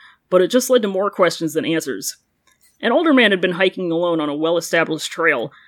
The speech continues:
but his wife called to say that he hadn't come home when he should have. Apparently he had a history of seizures, and she was worried that he hadn't taken his medication and had suffered one out on the trail. Before you ask, I have no idea why he thought it was okay to go out alone or why she didn't go with him.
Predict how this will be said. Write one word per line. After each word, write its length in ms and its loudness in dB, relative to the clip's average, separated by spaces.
but 120 0
his 160 -2
wife 220 2
called 220 2
to 60 -2
say 220 0
that 120 2
he 100 -2
hadn't 280 -2
come 240 -4
home 240 -2
when 100 -4
he 60 -2
should 240 -6
have. 180 -10
Apparently 380 0
he 80 2
had 140 2
a 60 0
history 300 -2
of 80 -8
seizures, 480 -6
and 120 -6
she 100 -4
was 180 -4
worried 300 2
that 100 6
he 100 0
hadn't 260 0
taken 220 0
his 120 -2
medication 600 0
and 160 -4
had 140 -4
suffered 340 0
one 140 -2
out 140 -2
on 60 -4
the 60 -4
trail. 460 0
Before 280 -4
you 140 0
ask, 340 0
I 80 -2
have 160 -4
no 280 0
idea 280 0
why 180 0
he 140 -4
thought 200 0
it 80 -2
was 140 -2
okay 220 -2
to 80 -2
go 220 0
out 120 0
alone 380 -4
or 100 -6
why 120 -4
she 160 -8
didn't 200 -6
go 140 2
with 180 -2
him. 160 -12